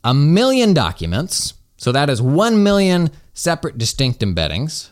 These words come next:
If you throw that stuff at Pinecone, it takes eighty seconds for it to index all of that. So to create that searchable database,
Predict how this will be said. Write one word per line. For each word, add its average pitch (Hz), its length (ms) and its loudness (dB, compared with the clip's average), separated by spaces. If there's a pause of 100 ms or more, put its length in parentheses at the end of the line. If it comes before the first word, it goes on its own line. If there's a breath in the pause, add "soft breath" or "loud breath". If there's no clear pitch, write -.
(120)
If 135 140 -4
you 190 80 2
throw 262 180 0
that 247 160 0
stuff - 280 -2
at - 140 -4
Pinecone, 196 640 -2 (480)
it 180 140 -4
takes 180 420 -4 (140)
eighty 254 280 2
seconds 160 600 -4
for 143 280 0
it 151 200 -2
to - 200 -6
index 135 580 -4
all 76 180 -6
of 69 100 -10
that. - 240 -10
So 92 100 -8
to 95 160 -8
create 139 680 -4 (440 soft breath)
that 98 200 -2
searchable 123 680 0
database, 131 720 0